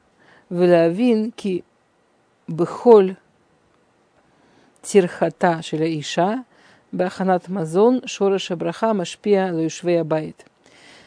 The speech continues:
Ну и вот отсюда то, что вы спросили до этого, или это только хала, а я поторопилась и сказала: «Не-не-не-не-не». Да, а тут, наконец,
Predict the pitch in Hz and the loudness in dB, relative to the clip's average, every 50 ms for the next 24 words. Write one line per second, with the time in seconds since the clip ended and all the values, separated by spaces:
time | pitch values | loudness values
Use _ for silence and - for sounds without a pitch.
0 | _ _ _ - 247 269 254 240 214 202 185 - - 240 208 208 185 - - 185 | _ _ _ 0 2 4 4 4 2 0 -4 -4 -6 -4 -2 -2 -2 -2 -4 -6
1 | 175 - - 175 170 - - 185 170 - 190 175 165 160 175 180 175 180 170 175 | -8 -6 -8 -8 -8 -6 -6 -8 -4 -2 -2 0 0 0 0 -2 -2 -4 -6 -6
2 | - 202 226 240 247 226 208 185 180 190 165 180 160 - 175 165 - - 156 - | -4 -4 -2 -2 0 0 0 0 0 -2 -4 -4 -4 -2 -2 -2 -4 -8 -12 -6
3 | - 190 190 202 202 190 - 180 170 165 - - 180 - 165 285 - 190 190 180 | -4 -4 -2 -2 -4 -4 -2 -2 -2 -2 -4 -6 -6 -6 -6 -6 -2 -2 -2 -2
4 | 170 - 165 - 180 175 165 170 185 180 165 156 170 180 175 170 165 156 160 - | -2 -6 -8 -6 -2 -2 0 0 -2 -2 -4 -4 -4 -4 -4 -4 -6 -6 -8 -6
5 | 190 214 254 320 - _ _ _ - - _ _ - 175 - - 156 - 285 226 | -6 -6 -6 -8 -10 _ _ _ -20 -20 _ _ -8 -6 -4 -4 -2 -2 -2 -2
6 | - 220 - 165 151 170 196 180 | -2 -4 -6 -4 -2 -2 -2 -2